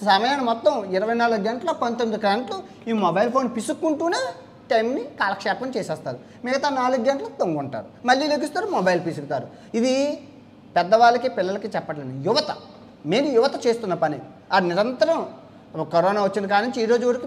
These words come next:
పిసుకుతున్నది ఏంటి అంటే మొబైల్ ఫోన్, చేస్తున్నది ఏంటంటే మొబైల్ ఫోన్,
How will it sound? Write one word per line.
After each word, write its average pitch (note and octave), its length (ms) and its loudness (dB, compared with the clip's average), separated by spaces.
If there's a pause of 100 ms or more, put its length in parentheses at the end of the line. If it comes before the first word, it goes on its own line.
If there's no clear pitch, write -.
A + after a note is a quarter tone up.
పిసుకుతున్నది C4 560 -2
ఏంటి C4 240 2
అంటే C#4 200 -2
మొబైల్ F#3 300 6
ఫోన్, C3+ 160 -6 (320)
చేస్తున్నది C#4+ 580 2
ఏంటంటే C#4+ 300 0 (100)
మొబైల్ E3+ 340 6
ఫోన్, C3+ 160 -8